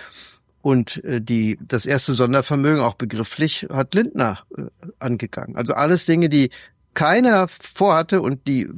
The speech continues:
der Parteilogik völlig widersprechen. Das hat funktioniert. Wir haben warme Wohnzimmer gehabt.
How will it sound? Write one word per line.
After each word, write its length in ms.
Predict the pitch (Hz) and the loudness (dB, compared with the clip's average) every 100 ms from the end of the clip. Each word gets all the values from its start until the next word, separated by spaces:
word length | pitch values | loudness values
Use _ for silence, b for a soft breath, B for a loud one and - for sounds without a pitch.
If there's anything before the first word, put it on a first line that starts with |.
| - - | -18 -2
der 100 | 127 | -2
Parteilogik 880 | 117 127 - 127 151 151 160 147 - | 0 -2 0 0 2 2 0 -2 -6
völlig 360 | - 175 175 190 | -2 0 0 0
widersprechen. 640 | 175 165 - 170 151 98 B B B | 0 -2 -2 -4 -4 -6 B B B
Das 220 | - 123 - | -6 -2 -2
hat 180 | 135 | -2
funktioniert. 640 | - 165 - 175 185 123 107 | 0 -2 0 2 4 2 2
Wir 80 | 107 | 0
haben 200 | 113 120 | 0 2
warme 260 | 127 139 | 2 2
Wohnzimmer 500 | 131 185 - 196 165 | 0 0 2 2 2
gehabt. 440 | 147 139 139 - | 4 2 0 -4